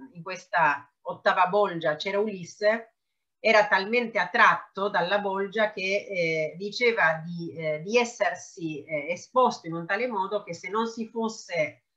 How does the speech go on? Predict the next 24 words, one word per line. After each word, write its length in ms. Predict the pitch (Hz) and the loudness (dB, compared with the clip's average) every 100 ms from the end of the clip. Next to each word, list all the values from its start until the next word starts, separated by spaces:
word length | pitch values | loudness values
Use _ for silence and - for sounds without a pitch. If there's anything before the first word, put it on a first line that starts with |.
| _ _ | _ _
eh, 560 | 175 160 147 139 131 120 | 0 2 0 -2 -4 -4
diciamo, 540 | 156 151 196 185 165 | -6 0 2 4 2
afferrato 960 | 143 156 - 165 208 208 170 160 165 151 | -2 -4 -2 0 4 6 6 2 -2 -2
a 140 | 156 | 0
una 240 | 175 196 233 | 0 4 4
roccia, 800 | 214 170 170 - 208 208 269 294 _ _ _ _ _ - | 4 2 0 -2 2 4 4 0 _ _ _ _ _ 0
lui 240 | 202 247 | 2 2
dice: 420 | 233 220 - 247 | 2 -2 2 0
"Cadi-, 460 | 233 202 190 240 - | 6 6 6 0 0
caduto 540 | - 208 269 294 277 233 | 4 6 6 2 2 0
sarai 480 | - 196 233 254 | 2 4 4 2
giù 340 | 175 170 170 180 | -6 -6 -6 -6
senza 480 | - 196 - - 165 | -6 -6 -6 -6 -4
esser 440 | 151 - 196 175 | -4 -6 -6 -6
urto", 640 | 180 156 147 - - 131 135 | -4 -4 -6 -8 -4 -4 -4
cioè 160 | 180 | -6
sarei 420 | - 175 202 226 | -2 2 4 4
caduto 520 | 220 196 214 233 202 190 | 4 2 2 -2 -2 -2
giù 300 | 185 185 214 | -2 -2 -2
nella 340 | 185 175 214 | -2 2 2
bolgia 420 | 196 180 180 185 | 4 2 2 2
senza 380 | - 190 190 202 | 0 -2 -4 -6
che 100 | 180 | -4
nessuno 800 | 170 170 - 214 233 254 262 - | -6 -6 -2 2 6 6 4 -4